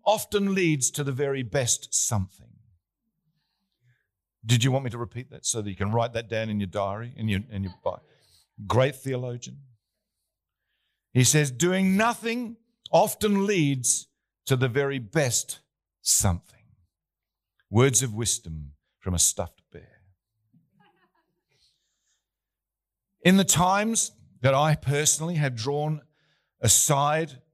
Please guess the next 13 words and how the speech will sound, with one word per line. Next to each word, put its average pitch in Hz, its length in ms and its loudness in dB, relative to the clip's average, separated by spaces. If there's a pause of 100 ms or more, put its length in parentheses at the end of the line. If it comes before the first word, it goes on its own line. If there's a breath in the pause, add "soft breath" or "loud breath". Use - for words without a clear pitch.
(180)
to 135 100 0
do 135 160 2
nothing 135 800 0 (680)
but 131 220 0
to 120 100 -4
listen 143 320 0
to 147 100 -6
God, 101 380 -4 (1200 loud breath)
I've 113 160 2
heard 120 280 2
him 113 120 -2
speak - 420 -2
clearly 110 600 -2